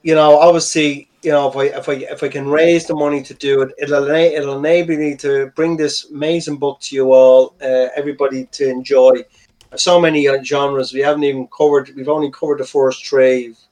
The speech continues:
Uh, other genres are obscure games. And this was a bit of a peculiar one, uh, because, uh, I don't even really know how it came about, to be honest. I think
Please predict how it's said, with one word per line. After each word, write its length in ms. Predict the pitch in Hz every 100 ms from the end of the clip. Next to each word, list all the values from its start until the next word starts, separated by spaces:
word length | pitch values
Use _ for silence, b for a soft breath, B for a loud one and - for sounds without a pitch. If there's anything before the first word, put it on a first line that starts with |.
| _ _ _ _ -
Uh, 200 | 131 135
other 140 | 151 135
genres 380 | 143 139 131
are 140 | 131 127
obscure 580 | - - 156 151 147 139
games. 560 | 139 139 131 127 - - _ _ _ 151
And 80 |
this 140 | 185 -
was 140 | 180
a 120 | 170 -
bit 140 | 170
of 100 | 156
a 80 | 143
peculiar 800 | 135 - - 160 160 165 156 139
one, 220 | 131 127 - _ _ _ _ _ _ _ _ -
uh, 440 | 143 139 135 135 131
because, 720 | 127 - 147 143 135 131 -
uh, 360 | 135 131 131 120 - _ _ _ _ _ _ _ _
I 60 | 147
don't 240 | 196 220
even 240 | 214 190 175
really 300 | 170 160 147
know 180 | 143
how 180 | 139 143
it 120 | 131
came 340 | - 151 143 135
about, 380 | 127 131 127 -
to 100 | -
be 100 | 131
honest. 280 | 131 120
I 80 | 135
think 380 | 131 190 190